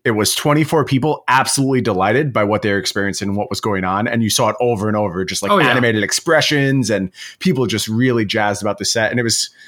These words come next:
Speaker 1: cool to see that kind of impact, 'cause generally you don't see that much at the same time, right? You see, like, one moment of happiness from one streamer.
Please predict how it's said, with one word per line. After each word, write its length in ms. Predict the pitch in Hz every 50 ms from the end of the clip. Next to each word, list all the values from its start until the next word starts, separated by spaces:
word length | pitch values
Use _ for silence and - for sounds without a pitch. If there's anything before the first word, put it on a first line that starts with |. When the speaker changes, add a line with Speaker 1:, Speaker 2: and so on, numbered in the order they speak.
| - _ _ _ _ _
Speaker 1:
cool 400 | - - - 170 175 170 175 165
to 100 | - 160
see 240 | 147 - - 156 147
that 220 | 135 135 123 -
kind 240 | - 127 139 131 113
of 80 | - -
impact, 460 | 123 123 139 - 156 175 190 190 -
'cause 180 | - 135 -
generally 360 | - - 147 165 202 185 151 131
you 80 | 123
don't 160 | 127 123 101
see 140 | - - 143
that 220 | 127 113 104 - -
much 360 | 117 110 104 - - - - -
at 160 | 123 120 -
the 80 | - 104
same 240 | - - 113 101 95
time, 400 | - - 135 117 95 95 90 87
right? 160 | 98 104 -
You 80 | 104
see, 140 | 101 - 120
like, 120 | 113 101 -
one 240 | 117 123 123 120
moment 300 | 117 113 107 107 107 107
of 80 | 101 -
happiness 540 | - 104 98 - - 98 95 95 90 - -
from 260 | - 104 98 92 98
one 200 | 101 107 107 101
streamer. 520 | - - - 110 101 95 92 92 92 -